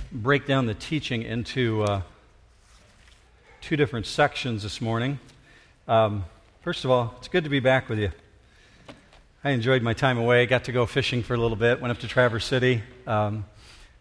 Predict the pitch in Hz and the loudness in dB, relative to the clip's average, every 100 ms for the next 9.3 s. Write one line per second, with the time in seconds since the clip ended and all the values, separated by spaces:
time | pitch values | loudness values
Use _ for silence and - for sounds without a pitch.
0 | - 123 - 131 120 120 123 110 117 - | -4 -2 0 2 2 2 0 0 0 0
1 | 120 120 117 113 113 113 113 - 117 113 | -4 0 2 2 0 -2 -2 -2 0 0
2 | 117 123 117 120 131 123 113 - 127 104 | -2 -4 -2 -2 0 2 2 -2 -6 -4
3 | 113 117 120 113 143 120 139 127 - - | -2 0 0 0 0 0 -2 -4 -8 -20
4 | - - - - 131 - 147 160 135 135 | -20 -20 -20 -2 0 4 6 6 6 4
5 | 123 123 139 135 139 147 147 - 156 131 | 2 6 6 6 6 6 4 -2 -2 0
6 | 120 113 110 107 98 - - - 151 143 | 0 2 2 2 -2 -10 -18 -4 0 4
7 | 135 131 123 131 120 107 - - 127 120 | 4 4 4 2 2 -2 -8 -8 0 2
8 | 113 - 123 117 107 110 101 120 110 101 | 0 -2 -2 0 -2 -2 0 0 0 0
9 | 143 123 | 0 0